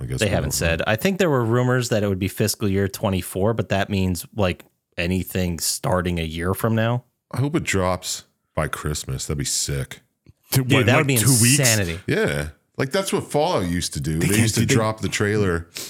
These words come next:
Speaker 1: and then two weeks the game was out.
Speaker 3: You think, you think games can hide that now?
Speaker 2: I don't, I think
Speaker 1: Maybe.
Speaker 3: Well, they're not finished, so I guess they could just drop it and then patch it as
Speaker 1: Yeah,
Speaker 3: it goes.
Speaker 1: yeah, who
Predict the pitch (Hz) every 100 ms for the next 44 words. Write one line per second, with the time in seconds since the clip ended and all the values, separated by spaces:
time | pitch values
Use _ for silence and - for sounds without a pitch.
0 | - - 98 85 82 117 98 101 - 76
1 | 73 69 64 65 62 64 95 107 98 -
2 | _ _ 92 98 92 80 95 90 92 95
3 | 82 87 92 95 101 95 98 - _ -
4 | 208 - 143 175 262 226 156 - _ _
5 | _ - 170 165 175 165 - 160 113 92
6 | - 113 104 117 101 - 113 90 82 -
7 | 95 92 - 85 85 80 87 85 90 90
8 | - 85 82 87 95 87 87 85 82 80